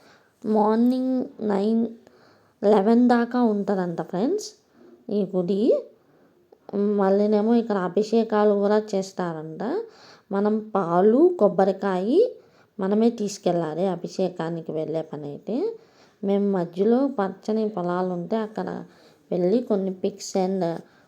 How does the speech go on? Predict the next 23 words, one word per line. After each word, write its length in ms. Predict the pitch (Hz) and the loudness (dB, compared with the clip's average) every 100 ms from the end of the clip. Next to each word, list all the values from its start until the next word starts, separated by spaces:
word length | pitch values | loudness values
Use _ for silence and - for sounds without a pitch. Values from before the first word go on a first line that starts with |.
| _ - | _ -6
కొన్ని 240 | 180 175 | -2 -2
వీడియో 540 | 170 175 175 196 185 | 0 -2 2 4 4
క్లిప్పింగ్స్ 540 | 180 180 175 175 175 175 | 2 -2 -2 -2 -2 -4
అనేవి 220 | 165 175 | -4 -6
తీసుకున్నాము. 1160 | 180 175 165 165 - 160 147 147 156 208 381 415 _ _ _ _ _ | -6 -8 -8 -8 -10 -8 -8 -10 -4 -2 -2 -6 _ _ _ _ _
ఇదిగోండి 460 | 185 180 185 185 175 | -6 -4 0 -2 -4
ఫ్రెండ్స్, 440 | 175 185 262 - | -4 -4 -4 -6
ఇదిగోండి 540 | - 170 165 160 160 202 | -8 -8 -6 -8 -8 -4
నేను 420 | 233 170 170 185 | -4 -4 -4 -4
అను 180 | 196 202 | -2 -2
మా 160 | 220 | -2
డాడీ 340 | 170 151 156 170 | -2 -4 -4 -4
మాత్రమే 520 | 170 151 - 170 170 | -4 -6 -6 -4 -2
వెళ్ళాము. 640 | 165 151 147 143 147 185 247 - _ _ _ _ _ _ _ _ 175 | -4 -6 -10 -12 -4 -4 -4 -10 _ _ _ _ _ _ _ _ -2
నేను 300 | 175 185 185 | 0 0 0
కొన్ని 320 | 185 180 185 | -2 -2 -4
పిక్స్, 280 | 196 - 190 | -6 -6 -6
మా 120 | 165 | -4
డాడీతో 580 | 160 156 160 165 175 165 | -2 -2 -2 -2 -2 -2
కూడా 280 | 165 190 | -2 -2
కొన్ని 320 | 226 196 175 165 | -4 -6 -6 -6
పిక్స్ 340 | 170 - - | -10 -10 -8
దిగాము. 760 | 170 165 156 143 143 185 381 | -6 -4 -4 -6 -2 0 0